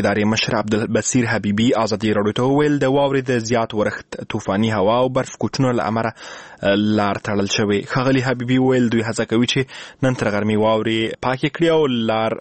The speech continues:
بیرته د ټرافیکو په مخ پرانیزي. سالنګ د افغانستان تر ټولو لویه او مهمه ترانزیتي لار ده چې هر کال په ژمي کې د زیاتې واورې د ورښت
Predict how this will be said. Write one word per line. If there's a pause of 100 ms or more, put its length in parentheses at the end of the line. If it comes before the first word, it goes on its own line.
بیرته
د
ټرافیکو
په
مخ
پرانیزي. (100)
سالنګ
د
افغانستان
تر
ټولو (400)
لویه
او
مهمه
ترانزیتي
لار
ده
چې (300)
هر
کال
په
ژمي
کې
د
زیاتې
واورې
د
ورښت